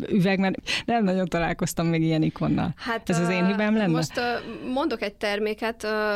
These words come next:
Speaker 2: nevet nem mondok, mert azt el is felejtettem, hogy melyik fajta. Egy Ice Tea termékről van szó,
Speaker 1: Mhm.
Speaker 2: és az egyik kollégám talált egy, ö, olyan palackot, egy fél literes palackot, amin a fekvő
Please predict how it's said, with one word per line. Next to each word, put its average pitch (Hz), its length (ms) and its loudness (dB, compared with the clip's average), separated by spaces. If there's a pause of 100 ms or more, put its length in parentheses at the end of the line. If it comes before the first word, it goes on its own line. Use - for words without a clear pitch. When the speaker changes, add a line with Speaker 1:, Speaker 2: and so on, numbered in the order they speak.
Speaker 2:
nevet 220 300 -2
nem 220 160 -2
mondok, 196 300 -2
mert 202 140 -8
azt 202 120 -10
el 220 80 -2
is 208 120 -2
felejtettem, 190 500 -4
hogy 196 140 -4
melyik 196 240 -4
fajta. 208 460 -4
Egy 208 200 -4 (140)
Ice 208 120 -12
Tea 190 120 -10
termékről 190 540 -8
van 185 160 -6
szó, 180 220 0
Speaker 1:
Mhm. 247 240 -2
Speaker 2:
és 202 340 -4
az 208 100 -6
egyik 226 240 -6
kollégám 196 580 -4
talált 247 420 -6
egy, 196 260 -8
ö, 196 280 -4 (200)
olyan 208 300 -4
palackot, 202 460 -8
egy 196 120 -10
fél 254 200 -4
literes 190 400 -10
palackot, 190 500 -8
amin 214 220 -2
a 202 60 -6
fekvő 202 540 -6